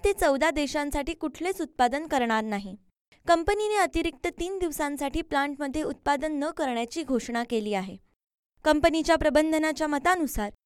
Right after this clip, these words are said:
यामुळे बाजारातील वाहनांच्या स्टॉकवर कोणताही परिणाम होणार नाही. बाजारातील सुस्ती आणि मंदी पाहूनच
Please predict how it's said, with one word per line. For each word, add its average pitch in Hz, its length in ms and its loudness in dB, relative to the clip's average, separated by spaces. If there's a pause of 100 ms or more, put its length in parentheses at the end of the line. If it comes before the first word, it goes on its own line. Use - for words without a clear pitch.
(200)
यामुळे 359 420 2
बाजारातील 311 640 4
वाहनांच्या 277 560 -2
स्टॉकवर 277 500 0 (340)
कोणताही 349 480 2
परिणाम 269 460 0
होणार 226 360 0
नाही. 190 320 -8 (560)
बाजारातील 392 600 6
सुस्ती 349 380 -2
आणि 339 260 0
मंदी 269 340 0
पाहूनच 226 480 -2